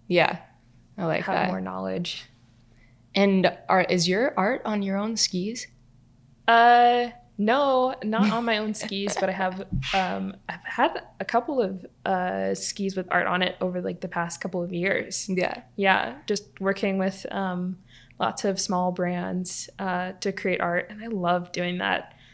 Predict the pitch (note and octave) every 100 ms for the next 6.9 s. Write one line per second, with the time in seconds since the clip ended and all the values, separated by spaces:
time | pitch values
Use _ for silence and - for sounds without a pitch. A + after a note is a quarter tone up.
0 | _ - F#3+ G3+ G3 F#3+ G#3 G3 F#3 F3+
1 | F3+ F3+ _ _ - G3+ - F3+ - -
2 | F#3+ F#3 G3+ B3 F3+ F3+ F3 F#3+ G3+ -
3 | B3+ C4+ B3 G3 - F3+ F3 G3+ F#3 F3+
4 | F#3 F#3+ A3 C4 C4+ A#3 E3+ - _ _
5 | _ _ _ _ _ _ _ - F#3+ G3
6 | G#3 G#3 G#3 - G#3+ G3 G3 F#3+